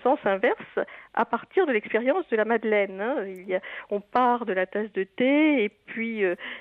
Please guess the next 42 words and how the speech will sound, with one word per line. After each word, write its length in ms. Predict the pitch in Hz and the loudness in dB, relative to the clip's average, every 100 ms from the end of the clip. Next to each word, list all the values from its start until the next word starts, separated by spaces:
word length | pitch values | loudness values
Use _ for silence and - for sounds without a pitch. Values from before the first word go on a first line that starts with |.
| - | -10
il 80 | 196 | -2
y 60 | 196 | 0
a 60 | |
un 40 | - | 0
premier 540 | - 240 220 208 196 - - | -2 0 2 2 0 -4 0
cercle 360 | 233 - 196 | 0 0 -8
qui 140 | 196 - | -12 -8
se 100 | 202 | -6
construit, 680 | 196 202 - - 233 226 196 | -6 -8 -10 -4 -2 0 0
euh, 100 | 165 | 2
les, 220 | 170 170 - - - - - - | 0 -2 -6 -10 -10 -10 -10 -6
euh, 160 | - - - - | -4 -6 -10 -2
c'est 160 | 180 175 - | 0 0 -2
ceux 80 | 190 | -4
qui 200 | - - - | -4 -8 -2
entourent 640 | 226 - - 453 359 220 | -2 -2 2 4 4 2
le, 380 | 180 165 165 170 | -2 -4 -4 -4
le 240 | 185 185 | 0 0
héros, 540 | 185 - 214 240 247 233 | 0 0 0 4 4 4
euh, 260 | 185 160 | 2 0
l'enfant 680 | 170 180 185 - 202 220 220 | -2 -2 -4 -2 0 2 0
qui 200 | 214 - | -4 -8
est 40 | 180 | -10
près 300 | - 208 185 | -2 0 0
de 120 | 175 - | -4 -4
sa, 360 | 170 165 - | -2 -2 -4
de 100 | 175 - | -8 -4
sa 80 | 180 | -4
tante 380 | - 220 226 208 - | 0 0 0 -4 -14
qui 80 | 175 | -14
lui 180 | - - | -12 -2
offre 320 | 214 - 190 | 0 0 -2
cette 160 | 185 - | -4 -2
Madeleine 640 | 180 190 196 196 190 190 - | -2 2 2 2 0 -8 -6
et, 220 | 175 165 | -6 -4
euh, 200 | 165 160 160 - - - - - | -4 -4 -6 -10 -14 -16 -8 -4
cette, 340 | 185 _ - | -4 _ -2
euh, 280 | 175 170 165 - | 0 0 -4 -6
ce 60 | |
tilleul. 580 | 170 - 202 330 392 208 - - - - | -8 -6 0 2 2 0 -2 -10 -10 -8
Et 100 | 226 | -8
puis 300 | _ - | _ 0